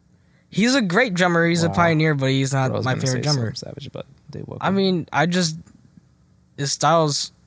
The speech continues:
Speaker 1: a little too much for me.
Speaker 2: It is wild. I'll give you that.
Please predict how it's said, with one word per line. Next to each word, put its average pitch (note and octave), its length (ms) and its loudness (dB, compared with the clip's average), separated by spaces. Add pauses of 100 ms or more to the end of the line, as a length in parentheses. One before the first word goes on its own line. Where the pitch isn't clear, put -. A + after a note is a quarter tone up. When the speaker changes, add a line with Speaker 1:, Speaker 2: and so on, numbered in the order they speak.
(360)
Speaker 1:
a - 60 -10
little D3+ 160 0
too C#3 140 -4
much C3+ 180 0
for B2+ 100 -6
me. A#2+ 200 -2 (1120)
Speaker 2:
It C3+ 160 4
is G3+ 160 4
wild. B2 360 4
I'll C3+ 100 4
give F3 160 0
you F3+ 80 0
that. A#2+ 280 2